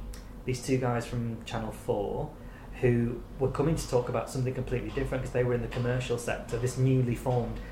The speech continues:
commercially funded department of Channel Four. Uh, and they said, uh, and E four was just starting as well. And, uh, they said, "Well, this would, this would be great, because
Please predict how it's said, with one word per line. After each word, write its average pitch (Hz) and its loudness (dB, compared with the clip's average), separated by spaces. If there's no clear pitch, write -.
commercially 131 0
funded 123 2
department 113 -2
of - -12
Channel 113 -2
Four. 117 4
Uh, 113 2
and 123 0
they 120 2
said, 113 -2
uh, 113 0
and 131 -2
E 139 -2
four 113 -2
was 107 -6
just - -8
starting 110 -6
as 101 -8
well. 110 -2
And, 113 0
uh, 113 2
they 123 2
said, 123 0
"Well, 113 -2
this 165 -2
would, 131 0
this - -2
would 127 0
be - -4
great, 120 -4
because 127 0